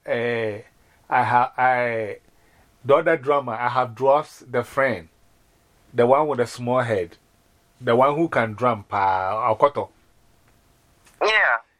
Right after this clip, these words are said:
Speaker 1: He sent me an audio. And then he said, "Brebo," he said, "Coach, bring me six thousand." That's about thousand five hundred,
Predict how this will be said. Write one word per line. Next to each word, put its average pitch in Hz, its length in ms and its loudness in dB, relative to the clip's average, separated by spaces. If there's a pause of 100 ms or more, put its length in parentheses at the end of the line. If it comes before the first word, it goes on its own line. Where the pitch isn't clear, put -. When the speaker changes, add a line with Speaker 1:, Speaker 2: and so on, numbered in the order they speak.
Speaker 1:
He 147 200 -14
sent 165 300 -4
me 143 240 -8
an 117 160 0
audio. 101 560 -4 (880)
And 135 160 -4
then 151 160 -4
he 147 120 -8
said, 147 380 -2 (1120)
"Brebo," 127 420 0 (720)
he 135 100 -6
said, 165 220 2
"Coach, - 440 -2 (600)
bring 190 400 2
me 175 360 -2 (120)
six - 380 -4
thousand." 107 560 0 (1120)
That's 147 380 2
about 110 420 0 (280)
thousand 143 680 -2
five 123 280 -2
hundred, 104 460 -4